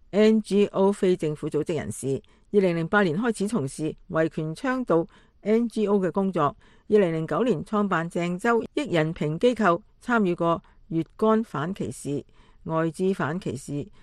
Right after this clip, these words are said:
殘障人權利、女權等工作，並且曾經幫助三六奶粉受害家庭維權。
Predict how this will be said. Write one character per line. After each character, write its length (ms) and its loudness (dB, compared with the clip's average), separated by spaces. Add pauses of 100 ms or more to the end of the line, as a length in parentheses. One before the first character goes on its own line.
(180)
殘 280 0
障 200 0
人 200 -4
權 180 -6
利、 240 0 (220)
女 240 0
權 200 -4
等 220 -6
工 160 -4
作， 180 0 (360)
並 120 -2
且 80 0
曾 200 -4
經 180 0
幫 240 2
助 180 0 (220)
三 300 0
六 120 2 (120)
奶 200 -2
粉 280 -4
受 260 -2
害 200 -2
家 220 2
庭 200 -8
維 200 -6
權。 260 -6